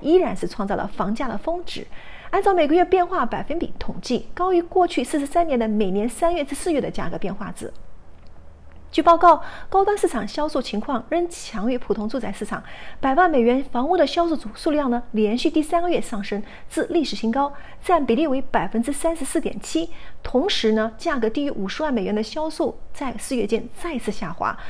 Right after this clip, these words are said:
创下了历史的新低。七十五万美元以及以下的住宅房屋销售下降两位数，而超过两百万元的住宅销售额同比保持增长。预计混合销售转向高端住宅的趋势，在过来几个月的话持续存在。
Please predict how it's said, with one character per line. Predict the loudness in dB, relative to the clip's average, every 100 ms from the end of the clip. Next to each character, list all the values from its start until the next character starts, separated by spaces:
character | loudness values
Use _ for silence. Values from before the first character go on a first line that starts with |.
| -2
创 | 0 2
下 |
了 | 0 0
历 | 0
史 | -2
的 | -4
新 | -4 0
低。 | 0 -2 -6 -8 -8 -6
七 | 4 4
十 | 6
五 |
万 | 4 4
美 | 4
元 | 4 2
以 | 0
及 | 0 -4
以 | -2 -4
下 | -4 -4 -2
的 | -2
住 | 0 0
宅 | 0 -2 -2
房 | -2
屋 | 0
销 | -2
售 | -2 -4
下 | -4
降 | -4 -2
两 | -2 -2
位 | -2
数， | -2 -6 -6 -8
而 | -6
超 | 0
过 | 4 4
两 | 4
百 | 2
万 | 2 2
元 | 2
的 | 2
住 | 0
宅 | 0 -2 -4
销 | -6 -4 -2
售 | 0 2
额 | 2 -2 -4
同 | -4 -2
比 | -4 -4
保 | -6
持 | -4 -4
增 | -4
长。 | -4 -6 -10 -12 -12 4
预 | 6
计 | 6
混 | 4 0 0
合 | 0
销 | 0 0 0
售 | 0
转 | 0 -2
向 | -4 -2
高 | -2 2
端 | 2 2
住 | 0
宅 | 0 -2
的 | -2
趋 | -2
势， | -2 -2 -4 -6
在 | -2 0 0
过 | 0 0
来 | 0
几 | -2 0
个 | 2
月 | 2
的 | 2
话 | -2 -4 -6
持 | -4 -2
续 | -2
存 | -4 -4
在。 | -2 -2